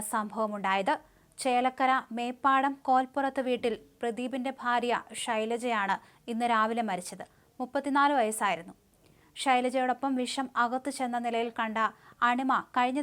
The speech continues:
ദിവസം മരിച്ചിരുന്നു. ഒപ്പമുണ്ടായിരുന്ന മകൻ അക്ഷയ് അപകടനില തരണം ചെയ്തിട്ടുണ്ട്. ശൈലജയുടെ ഭർത്താവ് രണ്ടാഴ്ചയ്ക്ക്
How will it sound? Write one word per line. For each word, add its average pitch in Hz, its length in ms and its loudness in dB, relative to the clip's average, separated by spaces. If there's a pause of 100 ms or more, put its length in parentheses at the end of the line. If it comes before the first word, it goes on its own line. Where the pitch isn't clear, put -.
ദിവസം 240 340 -6
മരിച്ചിരുന്നു. 180 420 -8 (540)
ഒപ്പമുണ്ടായിരുന്ന 294 720 4
മകൻ 262 260 2 (280)
അക്ഷയ് 254 420 0 (260)
അപകടനില 269 540 -2 (140)
തരണം 233 360 0
ചെയ്തിട്ടുണ്ട്. 190 460 -2 (800)
ശൈലജയുടെ 339 680 4
ഭർത്താവ് 277 460 6 (360)
രണ്ടാഴ്ചയ്ക്ക് 302 540 2